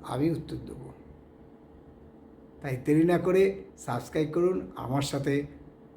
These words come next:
আসুন এবং আমার জ্যোতিষ শিক্ষা আসরে যোগদান দিন। বলুন, এই মাসে অর্থাৎ আগস্ট মাসের আগামী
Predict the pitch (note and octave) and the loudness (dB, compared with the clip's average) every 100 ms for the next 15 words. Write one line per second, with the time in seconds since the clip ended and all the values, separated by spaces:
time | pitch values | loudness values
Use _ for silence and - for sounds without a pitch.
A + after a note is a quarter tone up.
0 | - A#2+ - F3 F#3 - - - B2 B2 | -8 -6 0 0 0 -8 -16 -10 -4 -4
1 | B2+ C3 C#3+ C#3+ - - - C3+ D#3+ G3 | 0 2 2 0 -6 -18 -10 -4 -2 -2
2 | - - C#3 C3+ B2+ A#2+ - - B2+ - | -2 -2 -2 0 -4 -6 -8 -10 -12 -12
3 | - - - - - - - - - - | -12 -14 -18 -20 -20 -20 -20 -20 -20 -20
4 | - - - - - - - - - - | -20 -20 -20 -20 -20 -20 -20 -20 -20 -20
5 | - - - - - - - - - - | -20 -20 -20 -20 -20 -20 -20 -20 -20 -20
6 | - - - - - - - - C#3 C3+ | -20 -20 -20 -20 -20 -20 -20 -10 -2 6
7 | D#3+ F#3 F3 - - - D3 E3+ G3+ F#3+ | 8 6 4 -2 -10 -12 2 4 4 2
8 | F3 C#3+ F3 C#3+ - - - C#3 C#3 - | 0 0 0 -2 -6 -16 -6 -4 -2 0
9 | D3+ D3+ - - - - C3 D#3 F3 F3 | -2 -2 -12 -20 -20 -4 0 2 0 0
10 | D#3 C#3+ D#3 D3+ - - - - - - | -2 2 0 0 -8 -18 -20 -20 -20 -20
11 | - - C3 D3 D#3+ | -10 -4 0 4 6